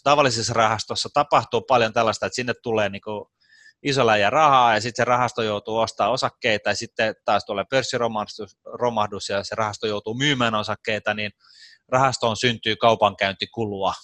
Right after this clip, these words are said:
Ää, E T F:ään, ää, kaupankäyntikulua ei synny muuta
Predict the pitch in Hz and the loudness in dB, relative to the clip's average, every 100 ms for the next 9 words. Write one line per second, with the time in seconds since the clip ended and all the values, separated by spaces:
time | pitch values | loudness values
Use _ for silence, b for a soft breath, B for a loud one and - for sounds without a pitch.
0 | b b _ _ - b b b b _ | b b _ _ -10 b b b b _
1 | _ 110 107 107 127 123 117 110 - 113 | _ -2 -2 0 0 2 2 0 0 0
2 | 107 101 - 107 101 123 113 107 107 101 | 0 0 -2 -4 -2 -2 -2 -2 -2 -2
3 | 101 - 113 107 104 101 - 120 110 - | -8 -8 -6 -2 -2 -2 -4 -4 -4 -2
4 | 110 104 101 113 110 107 | -8 -8 -8 -4 -4 -6